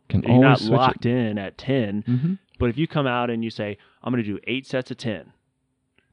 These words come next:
Speaker 1: And I'm gonna take a twenty-second rest in between, or ten-second
Speaker 2: Yeah, I mean,
Speaker 1: rest,
Speaker 2: how
Speaker 1: like
Speaker 2: are you going to, you push it?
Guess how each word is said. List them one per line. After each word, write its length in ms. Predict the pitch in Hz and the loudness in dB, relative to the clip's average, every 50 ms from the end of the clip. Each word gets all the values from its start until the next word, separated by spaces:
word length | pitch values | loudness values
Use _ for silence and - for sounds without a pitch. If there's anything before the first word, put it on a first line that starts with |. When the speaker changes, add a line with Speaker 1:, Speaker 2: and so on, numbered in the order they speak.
| _ _ _ _ _ _ _ - | _ _ _ _ _ _ _ -10
Speaker 1:
And 120 | 101 95 95 | -6 -2 -2
I'm 60 | 95 | 0
gonna 160 | 95 90 90 | 0 0 0
take 220 | - 110 104 - | 2 2 2 0
a 40 | - | 0
twenty-second 720 | - - - - 101 110 123 120 - - 123 117 139 127 | -4 -4 0 2 4 4 4 2 2 2 2 2 4 4
rest 260 | 117 113 113 - - | 4 4 4 4 4
in 100 | 123 123 | 4 4
between, 220 | 123 123 - - 80 85 | 4 4 4 4 2 2
or 20 | |
ten-second 580 | - - 120 123 120 127 135 131 127 131 127 127 | 6 6 6 8 8 8 8 8 8 8 6 4
Speaker 2:
Yeah, 60 | - | 4
I 20 | |
mean, 80 | 87 80 | 4 4
Speaker 1:
rest, 80 | 135 | 4
Speaker 2:
how 120 | 147 160 165 | 4 4 4
Speaker 1:
like 120 | 165 180 | 4 4
Speaker 2:
are 40 | 170 | 2
you 100 | 160 156 | 2 0
going 300 | 147 156 147 147 147 147 135 | 0 0 -2 0 -2 -4 -4
to, 520 | - 143 131 131 127 127 123 117 113 - - | -2 -2 -2 0 0 0 0 0 -2 -4 -6
you 160 | - 131 120 | -6 -8 -8
push 340 | - - - 311 294 - - | -6 -6 -4 -4 -4 -2 -4
it? 240 | 90 73 67 - | -6 -6 -8 -14